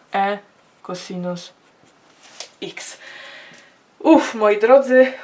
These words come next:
udało się policzyć nam ten przykład. Wyliczyliśmy konkretnie Y. Jeżeli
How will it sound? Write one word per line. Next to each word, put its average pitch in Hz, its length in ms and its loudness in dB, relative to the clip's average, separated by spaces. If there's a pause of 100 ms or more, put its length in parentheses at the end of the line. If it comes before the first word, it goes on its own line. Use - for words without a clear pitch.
udało 254 400 4
się 262 120 -4
policzyć - 400 -8
nam 208 140 -6
ten 202 180 -8
przykład. 247 480 -2
Wyliczyliśmy 247 840 -6
konkretnie 254 580 -2
Y. 208 600 0
Jeżeli 254 380 4